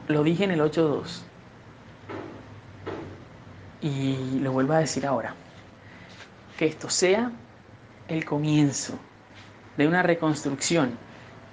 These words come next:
que no se inició después de aquella debacle en Lisboa, pero que de una vez por todas, esta junta directiva, este entrenador que conoce la casa y estos jugadores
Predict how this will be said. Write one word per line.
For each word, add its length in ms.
que 120
no 260
se 160
inició 540
después 380
de 80
aquella 300
debacle 460
en 80
Lisboa, 440
pero 280
que 140
de 100
una 240
vez 160
por 220
todas, 600
esta 340
junta 340
directiva, 580
este 280
entrenador 640
que 100
conoce 340
la 140
casa 380
y 160
estos 260
jugadores 720